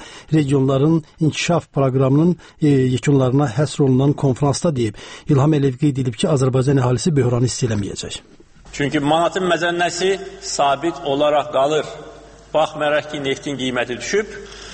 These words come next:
Speaker 2: böyük valyuta ehtiyatlarımız, düşünülmüş makroiqtisadi siyasət imkan verir ki, Azərbaycan vətəndaşları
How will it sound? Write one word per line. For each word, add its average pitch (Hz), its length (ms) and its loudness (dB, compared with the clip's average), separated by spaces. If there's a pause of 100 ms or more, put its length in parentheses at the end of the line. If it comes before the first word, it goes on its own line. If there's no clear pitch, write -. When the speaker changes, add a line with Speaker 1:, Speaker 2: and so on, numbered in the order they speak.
(260)
Speaker 2:
böyük 170 220 2
valyuta 151 320 -2
ehtiyatlarımız, 123 800 -2 (120)
düşünülmüş 156 600 -2
makroiqtisadi 139 720 -2
siyasət 180 520 0 (440)
imkan 139 360 -4
verir 139 280 0
ki, 185 140 0 (580)
Azərbaycan 151 640 2
vətəndaşları 131 800 0